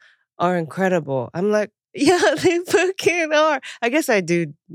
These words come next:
cry for people. Yeah, I love people. <laughs> And so when he said that, I'm like,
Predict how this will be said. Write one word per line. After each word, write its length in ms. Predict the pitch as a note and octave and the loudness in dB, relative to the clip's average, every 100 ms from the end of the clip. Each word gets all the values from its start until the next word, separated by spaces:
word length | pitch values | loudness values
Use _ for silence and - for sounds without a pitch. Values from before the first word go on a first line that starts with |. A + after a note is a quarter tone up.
| - - _ | -18 -18 _
cry 240 | - D#3 | 0 0
for 200 | D3+ C#3+ | 0 -6
people. 480 | C3+ D3+ B2+ C3 C3 - _ - | -6 -6 -4 -6 -6 -12 _ -2
Yeah, 340 | A3+ C4 F3+ C#3 _ _ _ | 0 2 -2 -6 _ _ _
I 180 | E3 A#3 | 0 0
love 300 | B3 C#4 D4+ | 2 0 0
people. 560 | - A#3+ A3 D3+ A#2+ D3+ F3+ | -4 -4 0 0 0 -6 -10
<laughs> 80 | G#3 - - - - _ - - - - | -10 -10 -12 -20 -20 _ -14 -12 -10 0
And 260 | A3+ A3+ | 0 0
so 140 | A3+ A3+ | -2 0
when 160 | A3 | 2
he 120 | B3+ | 0
said 260 | C4 C4 C#4 | 0 0 2
that, 200 | G#3+ E3+ - | 0 -2 -2
I'm 180 | F#3+ | -2
like, 160 | G3+ F3 | 0 -2